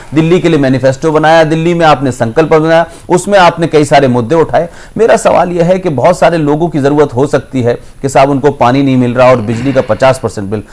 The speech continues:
मैं, मुझे भी इस दिल्ली में बीस पच्चीस साल से ऊपर हो गए। मेरा पहला सवाल सिर्फ इतना है कि ये तथाकथित आंदोलन, चाहे उसमें अन्ना शामिल थे या और दीगर लोग थे,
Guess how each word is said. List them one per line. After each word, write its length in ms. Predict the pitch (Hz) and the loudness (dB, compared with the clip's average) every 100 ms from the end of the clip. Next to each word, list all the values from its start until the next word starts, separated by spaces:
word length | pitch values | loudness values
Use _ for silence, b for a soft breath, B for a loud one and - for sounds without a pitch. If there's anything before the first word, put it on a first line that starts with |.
| B - | B -2
मैं, 140 | 160 | 0
मुझे 320 | 185 170 190 233 | 0 0 -2 0
भी 100 | 226 | -2
इस 60 | |
दिल्ली 260 | 151 180 190 | -2 -2 -2
में 160 | 190 135 | -4 -2
बीस 180 | 160 | -4
पच्चीस 340 | - 156 160 - | -2 -4 -2 0
साल 180 | 127 143 | 0 0
से 100 | 131 | -2
ऊपर 280 | 127 139 | 0 2
हो 120 | 120 110 | 2 2
गए। 140 | 135 - B | -2 -4 B
मेरा 220 | 165 208 196 | -2 2 2
पहला 320 | 156 156 156 | 2 2 2
सवाल 300 | - 123 127 | 2 2 2
सिर्फ 240 | 139 120 | 0 -6
इतना 260 | 123 110 107 | -6 -4 -4
है 160 | 117 151 | -4 -4
कि 120 | 143 | -4
ये 120 | 131 - | -6 -4
तथाकथित 540 | 135 170 185 151 156 - | -4 -2 0 -2 -4 -4
आंदोलन, 420 | 120 123 135 139 | -6 -4 -4 -2
चाहे 200 | 123 127 | -2 -2
उसमें 260 | 110 107 | -6 -6
अन्ना 240 | 92 107 139 | -6 -2 -2
शामिल 340 | 123 135 139 139 | -2 -4 -6 -6
थे 120 | 156 B B 127 | -6 B B 0
या 120 | 160 | 2
और 280 | 143 190 185 | 4 4 4
दीगर 320 | 175 160 139 | 2 2 2
लोग 260 | 135 127 | 0 -2
थे, 140 | 190 | -4